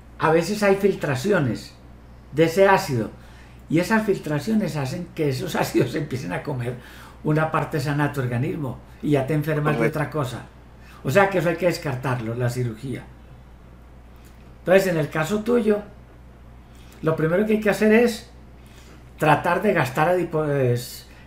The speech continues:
Speaker 1: capacidad, el almacenaje de los adipocitos, lo más que se pueda,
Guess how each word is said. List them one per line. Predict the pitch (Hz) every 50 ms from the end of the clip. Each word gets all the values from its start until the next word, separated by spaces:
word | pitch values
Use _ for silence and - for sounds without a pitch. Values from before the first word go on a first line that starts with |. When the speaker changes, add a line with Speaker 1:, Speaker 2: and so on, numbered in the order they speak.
| - -
Speaker 1:
capacidad, | - 160 160 156 156 147 - - 156 151 151 156 156 - - 156
el | 147 135 127 117 110 110 - - - - - - -
almacenaje | - 190 185 180 185 233 170 175 156 170 175 214 214
de | 202
los | 180 151 156
adipocitos, | 160 151 147 147 143 - 208 214 214 156 135 127
lo | 165 156
más | 156 175 180 -
que | - 214
se | - 175
pueda, | - 175 170 147 120 -